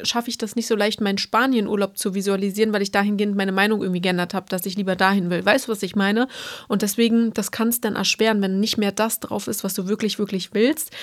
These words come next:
Und deswegen dachte ich mir, wäre eigentlich so eine Pinnwand viel besser, wo man das so mit so einer Pinnnadel immer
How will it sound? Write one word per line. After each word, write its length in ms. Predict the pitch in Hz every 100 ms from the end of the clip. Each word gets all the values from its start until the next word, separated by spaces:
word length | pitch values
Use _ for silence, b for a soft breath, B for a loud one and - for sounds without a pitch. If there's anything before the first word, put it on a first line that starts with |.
| B B
Und 80 | 214
deswegen 240 | 233 302 277
dachte 220 | 269 269
ich 60 |
mir, 180 | 254 247
wäre 160 | 233 -
eigentlich 320 | 226 247 233
so 80 | 202
eine 240 | 196 196
Pinnwand 680 | 190 - 294 359 226 175 170
viel 220 | - 190
besser, 420 | 190 185 208 226
wo 100 | 240
man 140 | 214 208
das 140 | 202
so 80 | 214
mit 160 | 202
so 80 | 202
einer 100 | 190
Pinnnadel 580 | 180 233 262 226 175 196
immer 200 | 196 185